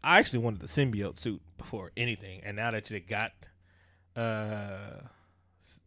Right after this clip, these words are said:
now that they got kinda like Marvel, I mean, they got kinda Spider-Man right. You can tie the whole symbiote suit in. I really wanted that suit, but again, obscure and shit like that. This is some shit I wanted.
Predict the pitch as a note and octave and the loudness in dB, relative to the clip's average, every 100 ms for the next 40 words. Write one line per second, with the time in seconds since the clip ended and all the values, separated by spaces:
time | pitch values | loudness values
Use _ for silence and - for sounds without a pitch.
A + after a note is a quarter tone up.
0 | - - - G#2+ A#2 A#2 G#2 G2 A2 B2+ | -20 -20 -6 -2 0 -2 -4 0 0 0
1 | - - - - _ - - _ _ - | -6 -20 -20 -20 _ -20 -20 _ _ -6
2 | B2+ A2+ A2 A2+ G#2+ A2 A#2 A#2+ A#2 G#2+ | -2 -2 -2 -4 -2 0 2 0 -4 -6
3 | - B2 B2 A#2 A#2 A2+ A2 - A#2+ A2 | -4 -2 -2 0 0 0 -2 -2 -2 -2
4 | - - A#2+ A#2 B2 A#2 A#2+ A#2+ A#2 G2 | -4 -2 0 0 -4 -4 -2 -4 -6 -12
5 | F#2+ A2 G#2 G#2+ G2+ A2+ A2+ A2+ A#2 - | -8 -6 -4 -6 -6 -6 -4 -4 -4 -4
6 | A#2+ A#2 A2 F#2+ F#2+ A2 G#2 F#2+ F#2+ F#2+ | -6 -6 -6 -8 -4 -4 -4 -6 -10 -10
7 | G2+ - G2 - - - - F3+ F3 D#3 | -12 -10 -10 -12 -20 -10 4 6 6 2
8 | D#3 C3+ B2+ B2+ B2 - B2+ A2+ - A2+ | 2 0 0 0 0 -2 -2 -2 -6 -6
9 | G#2+ G#2 G2+ D#3+ D3 C3+ C#3 A2+ A2+ G#2+ | -6 -8 -4 -2 0 0 0 2 2 0
10 | F2+ | -8